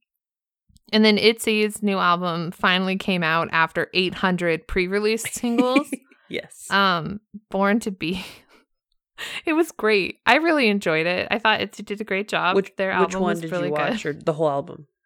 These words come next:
Speaker 1: I listened to the whole thing.
Speaker 2: Oh, sweet.
Speaker 1: Um, I can't, let me, hold on two seconds. I can tell you which song I really liked. I did really like Mister Vampire.
Speaker 2: Cool,
Speaker 1: It was really
Speaker 2: cool.
Speaker 1: good. Hold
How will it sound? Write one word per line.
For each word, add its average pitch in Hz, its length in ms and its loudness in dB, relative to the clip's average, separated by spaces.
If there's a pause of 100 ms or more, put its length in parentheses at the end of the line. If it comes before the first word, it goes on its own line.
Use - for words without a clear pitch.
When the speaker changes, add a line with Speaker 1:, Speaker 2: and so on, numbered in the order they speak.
(760)
Speaker 1:
I 214 120 4
listened 269 280 0
to 349 80 -4
the 277 80 -4
whole 208 220 -4
thing. 180 320 -6
Speaker 2:
Oh, 311 160 -2
sweet. 370 320 -4 (1000)
Speaker 1:
Um, 185 680 -4 (1040)
I 208 40 -16
can't, 208 460 -8 (160)
let 196 120 -12
me, 185 280 -12
hold 180 140 -14
on 180 220 -20
two 208 320 -10
seconds. 170 360 -14
I 170 60 -10
can 175 120 -8
tell 165 180 -16
you 165 100 -16
which - 180 -20
song - 200 -18
I - 60 -18
really - 200 -18
liked. - 220 -20 (320)
I 214 100 -4
did 262 220 -2
really 269 240 -2
like 208 420 -6
Mister 190 300 -8
Vampire. 170 880 -12
Speaker 2:
Cool, 151 480 -2
Speaker 1:
It - 100 -10
was 190 80 -18
really 151 140 -4
Speaker 2:
cool. 151 160 -8
Speaker 1:
good. 233 140 -16 (840)
Hold - 220 -20